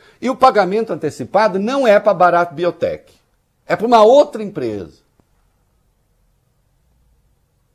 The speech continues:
E tem ali toda uma triangulação de sócios de uma empresa que tem a sede fiscal ali naquele lugar.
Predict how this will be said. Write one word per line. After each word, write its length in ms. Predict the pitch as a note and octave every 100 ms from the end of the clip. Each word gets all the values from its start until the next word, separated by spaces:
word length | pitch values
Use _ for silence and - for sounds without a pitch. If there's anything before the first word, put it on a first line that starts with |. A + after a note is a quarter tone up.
| _ _ _ _ _ _ -
E 220 | C4 C4
tem 280 | - B3+ B3
ali 180 | A3 A3+
toda 240 | C4 C4+
uma 120 | B3
triangulação 1300 | A#3 A#3 A#3 G#3+ G#3+ F#3 - - F3 A3 G#3+ C#3 G#2 G2
de 140 | A2
sócios 1200 | D#3 - - G#3 G#3+ - - G#2+ E2+ _ _ _ _ _ _ _ _ _ _ -
de 120 | D3+
uma 140 | A#3+
empresa 540 | G#3+ - A3+ B3+ A3+ F#3
que 160 | G#3
tem 240 | G#3 B3 B3+
a 80 | G3+
sede 460 | - A3+ A#3+ G#3
fiscal 1200 | - - B3+ C4 - - - G#3 G#3 G#3+ E3+ C3
ali 260 | A#2 A#2 B2
naquele 420 | A2+ A2 A#2+ G#2+
lugar. 380 | G2+ F#2+ F2